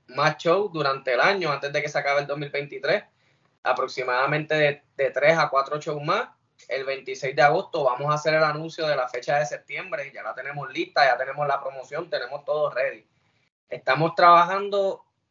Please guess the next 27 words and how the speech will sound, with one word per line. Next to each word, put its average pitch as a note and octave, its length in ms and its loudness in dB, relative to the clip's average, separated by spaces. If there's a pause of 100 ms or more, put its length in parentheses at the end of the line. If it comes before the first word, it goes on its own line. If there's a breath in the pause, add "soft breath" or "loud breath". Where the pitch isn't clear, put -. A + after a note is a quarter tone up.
(260)
no D#3 220 -4
solamente G3+ 640 -2
mirando F#3 400 -2
hacia F#3 200 -4
el D3+ 80 -8
próximo E3 500 -6
mes, C#3+ 320 -10 (920)
estamos C#3+ 420 -4
trabajando F3+ 520 4
mirando D#3+ 300 -6
hacia D3 140 -10
los C#3 120 -8
próximos E3 420 -8
seis E3+ 160 -2
meses E3 240 0
hacia D3+ 200 0
dónde C#3 280 -2
vamos. C#3 300 0 (180)
Lo - 220 -6
que C#3 420 -4 (180)
va D#3 80 6
a F3 40 4
diferenciar F#3+ 800 0 (360)
Inception E3 720 0
de C#3+ 100 -4
Shots D#3+ 300 -2
Fire F#3+ 400 4